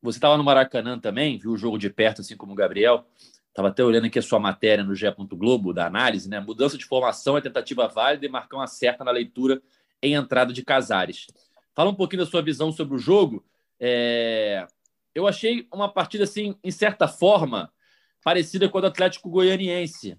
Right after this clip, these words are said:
O Fluminense no Maracanã, o Fluminense criou mais contra o Sport,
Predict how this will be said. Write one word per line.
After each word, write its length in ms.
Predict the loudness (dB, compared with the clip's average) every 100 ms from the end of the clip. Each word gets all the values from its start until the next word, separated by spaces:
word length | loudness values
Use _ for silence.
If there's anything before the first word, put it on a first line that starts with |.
| -16
O 40 |
Fluminense 400 | -6 0 4 2
no 60 | 4
Maracanã, 400 | 2 4 2 2
o 40 |
Fluminense 280 | 2 2 2
criou 240 | 6 6 8
mais 300 | 4 0 -4
contra 260 | -8 -6
o 60 | -8
Sport, 540 | -4 4 4 4 -8